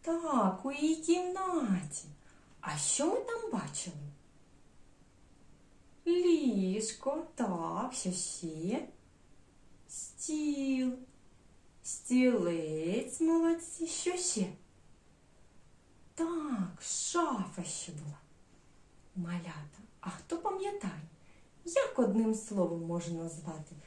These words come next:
шафу, ліжко, стіл, стілець? Меблі, молодці, мої розумнички.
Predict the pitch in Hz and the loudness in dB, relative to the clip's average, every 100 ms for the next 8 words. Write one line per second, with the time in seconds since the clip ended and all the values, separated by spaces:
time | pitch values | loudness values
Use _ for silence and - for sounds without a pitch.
0 | - - - - - 160 160 226 220 202 | -20 -18 -8 -4 -4 -2 -2 -2 -4 -8
1 | - 208 208 185 165 190 247 226 - - | -6 -2 0 0 2 4 4 2 -4 -10
2 | - 208 214 - - - - - - 190 | -8 -8 -8 -14 -18 -16 -14 -14 -10 2
3 | 240 269 247 - - 180 165 160 175 233 | 2 2 -2 -8 -2 0 2 0 0 0
4 | 320 - - - - - - - - - | -2 -8 -20 -20 -20 -20 -20 -20 -20 -20
5 | - - - - - - - - - 294 | -20 -20 -20 -20 -20 -20 -20 -18 -8 -4
6 | 285 285 285 302 294 269 247 226 208 214 | -2 0 4 4 6 8 8 6 4 4
7 | 240 254 269 285 294 - - - 302 294 | 6 6 6 4 0 -4 -16 -12 -4 -2
8 | 294 269 247 240 233 233 220 - 254 254 | 2 6 8 8 6 4 2 2 4 6
9 | 220 175 156 151 - - | 4 2 -2 -8 -10 -14